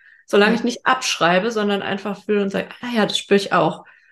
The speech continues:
Speaker 2: Mhm.
Speaker 1: Und, und dann kommt es auch irgendwann, also bei mir kam das dann von alleine. Ich hab so ein bisschen Anlaufhilfe gebraucht und dann ging's von alleine und dann wollte ich auch gar nicht mehr wissen, was die anderen gemacht haben. Dann war ich so da drin und hab gesagt, so, ich, jetzt krieg ich das hin.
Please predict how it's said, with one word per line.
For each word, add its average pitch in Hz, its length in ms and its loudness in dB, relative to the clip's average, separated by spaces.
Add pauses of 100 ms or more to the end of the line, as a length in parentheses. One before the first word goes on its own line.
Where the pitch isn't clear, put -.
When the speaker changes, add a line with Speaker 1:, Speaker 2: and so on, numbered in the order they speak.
(240)
Speaker 2:
Mhm. 170 100 -4
Speaker 1:
Und, 196 220 0
und 202 180 2
dann 262 160 2
kommt 294 260 -2
es 285 120 -2
auch - 260 -2
irgendwann, 320 420 2
also 220 140 0
bei 214 100 2
mir 254 140 2
kam 262 260 0
das 240 180 -6
dann 262 240 -2
von 269 220 -4
alleine. 214 340 -2
Ich 180 120 -8
hab 214 80 -4
so 220 100 -10
ein 226 40 -6
bisschen 269 280 -6
Anlaufhilfe - 1400 -2
gebraucht 262 560 -2 (680)
und 220 120 0
dann 240 160 4
ging's 254 220 -2
von 220 160 0
alleine 208 340 2
und 277 80 -4
dann 226 140 -2
wollte 233 160 0
ich - 100 -4
auch 185 80 -8
gar 196 100 -2
nicht 190 140 -6
mehr 185 100 -6
wissen, 214 180 -8
was 190 100 -6
die - 100 -2
anderen 180 220 0
gemacht 180 320 -2
haben. 208 160 0
Dann 190 140 -2
war 185 100 0
ich 180 160 -6
so 240 160 0
da 214 120 2
drin 208 200 -4
und 202 60 -2
hab 190 80 -8
gesagt, 185 240 -8
so, 196 80 -6
ich, 185 220 -8
jetzt - 400 -12 (360)
krieg 185 160 -4
ich 180 60 -6
das 170 160 -2
hin. 190 180 0